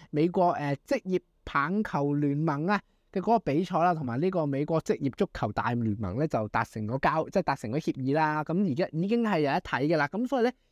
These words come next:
第時會唔會用得用V R嚟睇呢？噉啊，真係令人幾期待啊！想用V R睇波。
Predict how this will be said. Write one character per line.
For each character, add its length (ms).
第 220
時 160
會 160
唔 80
會 60
用 120
得 140
用 300
V 220
R 280
嚟 180
睇 240
呢？ 140
噉 180
啊， 40
真 160
係 200
令 140
人 140
幾 160
期 240
待 160
啊！ 200
想 160
用 120
V 100
R 260
睇 280
波。 260